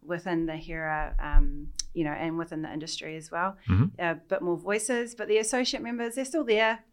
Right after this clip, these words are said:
Speaker 1: Um, they might not be as engaged, but I think they can still keep up with industry, um, and what we're about, and then, you know,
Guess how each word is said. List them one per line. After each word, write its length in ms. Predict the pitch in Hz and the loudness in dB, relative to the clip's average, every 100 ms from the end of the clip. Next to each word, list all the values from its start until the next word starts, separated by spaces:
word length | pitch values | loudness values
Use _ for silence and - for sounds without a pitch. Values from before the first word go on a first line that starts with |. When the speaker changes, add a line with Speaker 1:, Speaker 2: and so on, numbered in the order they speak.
| - | -10
Speaker 1:
Um, 540 | 190 190 190 190 190 185 - - - | -6 -4 -4 -6 -10 -16 -20 -2 6
they 120 | 240 | 12
might 200 | 285 254 | 12 12
not 160 | 262 | 6
be 160 | 262 240 | 2 2
as 180 | 247 247 | 2 2
engaged, 580 | 269 269 285 294 269 - | 0 0 0 -2 -4 0
but 120 | 202 | 2
I 80 | 202 | 2
think 200 | 214 196 | -2 -4
they 120 | 202 | -6
can 140 | 202 | -6
still 200 | 202 196 | -8 -8
keep 220 | 190 175 | -8 -6
up 180 | 180 - | -4 -4
with 140 | 170 160 | -6 -6
industry, 640 | 165 165 - 160 156 160 156 _ _ _ _ _ - | -8 -6 -8 -10 -10 -12 -18 _ _ _ _ _ -6
um, 340 | 165 160 160 - | -4 -4 -4 -4
and 140 | 165 | -4
what 120 | 165 | -4
we're 160 | 156 151 | -6 -8
about, 380 | 156 160 156 151 | -4 -2 -2 -6
and 160 | 156 | -6
then, 360 | 151 151 156 156 _ | -6 -6 -10 -14 _
you 120 | - | -6
know, 160 | 156 | -6